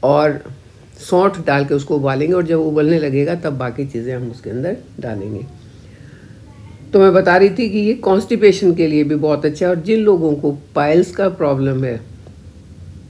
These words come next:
उनको भी इससे बहुत relief मिलता है, बहुत relax होते हैं, Piles का प्रॉब्लम भी दूर हो जाता है, उससे छुटकारा मिल सकता है।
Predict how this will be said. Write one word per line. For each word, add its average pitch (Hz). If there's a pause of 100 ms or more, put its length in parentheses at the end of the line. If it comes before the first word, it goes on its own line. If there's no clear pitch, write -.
(140)
उनको 196
भी 196
इससे 180
बहुत 147
relief 143
मिलता 139
है, 147
बहुत 143
relax 131
होते 135
हैं, 185 (340)
Piles 147
का 151
प्रॉब्लम 135
भी 139
दूर 135
हो 123
जाता 120
है, 143
उससे 139
छुटकारा 139
मिल 135
सकता 123
है। 120